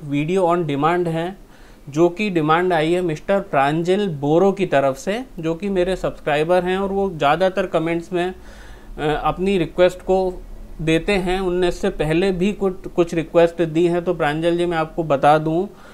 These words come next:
कि आपने जो फीवर के ऊपर वीडियो मेरे से एक रिक्वेस्ट किया था, वो बहुत जल्दी आएगा और अभी मैं आपकी ये रिक्वेस्ट पूरी किए दे रहा हूँ आईबीएस के ऊपर।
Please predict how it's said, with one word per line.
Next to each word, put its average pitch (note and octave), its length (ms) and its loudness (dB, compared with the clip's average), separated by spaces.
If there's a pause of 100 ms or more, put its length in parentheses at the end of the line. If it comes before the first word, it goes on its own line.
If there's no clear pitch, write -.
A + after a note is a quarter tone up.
(240)
कि F3+ 120 2
आपने D#3+ 420 2
जो G3+ 100 -2
फीवर F3 440 0
के G3+ 120 -4
ऊपर G3+ 320 0
वीडियो F3+ 720 4
मेरे E3 260 2
से F3 160 2
एक E3+ 100 -2
रिक्वेस्ट E3 480 0
किया E3+ 180 2
था, E3+ 140 0
वो F3 140 2
बहुत F3 340 0
जल्दी E3 360 0
आएगा D#3 460 2 (560)
और E3 100 4
अभी D#3 240 4
मैं G3 140 2
आपकी F3 280 0
ये F#3 240 2
रिक्वेस्ट E3+ 440 0
पूरी D#3+ 240 0
किए D#3+ 440 -2
दे D#3 200 0
रहा D3 120 4
हूँ F3 280 -2
आईबीएस D3 500 0
के D#3 100 -4
ऊपर। C#3 340 -2